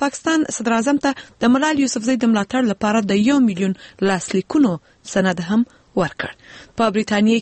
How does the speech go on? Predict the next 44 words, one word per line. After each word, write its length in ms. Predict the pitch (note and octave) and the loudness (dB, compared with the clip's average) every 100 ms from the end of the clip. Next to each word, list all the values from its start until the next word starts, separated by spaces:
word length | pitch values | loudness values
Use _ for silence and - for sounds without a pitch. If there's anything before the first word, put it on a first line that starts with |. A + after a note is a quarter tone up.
| - | 0
کې 320 | A3+ A3 F3+ | 0 0 -2
زرهاو 440 | G#3 G3+ B3+ C#4+ A3+ | -2 -2 0 0 -2
کسانو 380 | G3 - G3+ G3+ F#3+ | -6 -4 -2 -2 -2
د 100 | - | -2
انټرنیټ 340 | F#3 - C4 - | -2 -2 -2 -2
له 60 | F#3 | -2
لارې 160 | F3+ F3+ | -2 0
هم 100 | A#3 C4+ - - - | 0 0 -4 -14 -2
د 100 | B3 | 0
نوبل 260 | C#4+ B3+ G3+ | 2 0 -2
د 80 | F#3+ | -2
جایزې 280 | F3 F3 A3+ F#3 | -2 0 0 -2
لپاره 320 | - F#3 F#3+ | -2 -2 -2
د 100 | F3 | -2
ملال 280 | F3+ A#3 A#3 | 0 0 0
یوسفزۍ 440 | F3 - E3 A#3+ C#4 - - - - | -2 -4 -4 0 0 -2 -12 -8 -4
د 100 | F#3 - | -4 -2
کاندیدېدو 520 | F3 E3 E3 D#3 F3 E3 | -4 -2 -2 0 0 0
ملاتړ 300 | D#3 - C4+ B3+ | -4 -2 -2 0
کړی 160 | A#3 A3+ - - G#3 | 0 0 -6 -6 -2
او 80 | G#3 | 0
د 100 | G#3 G#3 | 0 -2
بریتانیې 400 | G3+ A3+ A#3 C#4+ | -2 0 2 2
د 80 | B3 | -2
صدر 220 | - G3 G3+ | -4 -2 -2
اعظم 240 | G#3 C#4 A#3 | 0 0 0
ډیوډ 180 | G3 - | -2 -2
کامرون 400 | - G3 C4 F#4 | -2 0 2 0
څخه 100 | - G3+ | 0 -2
یې 100 | E3 | -2
غوښتنه 320 | D#3+ F3 E3 - | -4 -2 -2 -2
کړې 140 | G3 A3 | 0 0
ده 60 | B3 | 0
چې 100 | C#4 B3+ - - - - | 0 -2 -6 -18 -10 -4
په 100 | F3 E3+ E3+ | -2 0 0
دغه 220 | B3 G3 | -2 -2
برخه 240 | E3 - E3+ | -4 -6 -6
کې 180 | - G3 D#3 | -2 -2 -2
مخکښ 240 | - D4+ - | -4 -4 0
سي 100 | D4 C4 - - F3+ | -2 -2 -8 -10 -4
او 40 | E3+ | -2
دغه 220 | D#3 E3+ D3+ | -2 -2 -2
وړاندیز 400 | D3 D3 D3+ D3 E3+ | -2 -2 -4 -4 -6
وکړي. 260 | - - | -6 -10